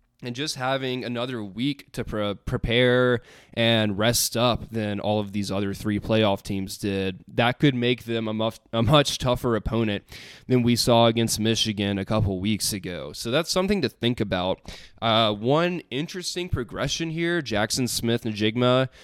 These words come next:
uh, declared for the N F L draft after he had, uh, injuries just bog him down all season. It was, we've never seen anyone do this before that maybe, you know, was thought that he was possibly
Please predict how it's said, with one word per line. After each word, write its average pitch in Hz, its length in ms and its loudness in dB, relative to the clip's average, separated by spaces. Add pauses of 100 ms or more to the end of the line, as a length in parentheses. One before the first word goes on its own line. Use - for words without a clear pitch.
(300)
uh, 110 140 2
declared 113 460 2
for 123 100 -2
the 107 100 0
N 110 100 2
F 113 140 0
L 117 100 4
draft 104 580 0
after 98 220 -4
he 117 300 -2
had, 104 560 0 (100)
uh, 98 460 -2 (120)
injuries 117 600 4
just 101 240 -4
bog 110 300 4
him 113 180 2
down 107 320 -4
all 98 260 -2
season. 127 760 0 (280)
It 123 120 -6
was, 117 440 -6 (480)
we've 127 180 -4
never 165 220 0
seen 165 260 0
anyone 156 520 -2
do 117 200 -2
this 160 200 -6
before 175 600 0
that 113 380 0
maybe, 117 400 0
you 131 160 -2
know, 95 120 -2
was 101 280 -2
thought 110 320 -2
that 101 260 -4
he 110 140 -2
was 101 160 -4
possibly 123 840 4